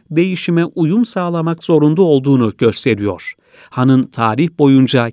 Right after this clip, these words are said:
ki değişimini konuşmak için Mahmut Paşa Kürkçü Han Derneği Başkanı Bülent Salman, iplikçi İshak Usta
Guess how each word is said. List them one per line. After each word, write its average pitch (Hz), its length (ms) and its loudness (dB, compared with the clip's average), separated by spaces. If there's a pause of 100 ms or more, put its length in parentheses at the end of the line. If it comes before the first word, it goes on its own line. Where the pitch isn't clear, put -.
ki 131 300 0
değişimini 135 640 0
konuşmak 151 600 -4
için 151 280 0 (240)
Mahmut 143 440 -6
Paşa 127 340 -6 (120)
Kürkçü 185 400 -2
Han 156 340 -2
Derneği 131 480 0
Başkanı 120 520 -2 (280)
Bülent 151 380 0
Salman, 113 640 -4 (300)
iplikçi 185 640 -4
İshak 190 420 -6
Usta 175 320 -6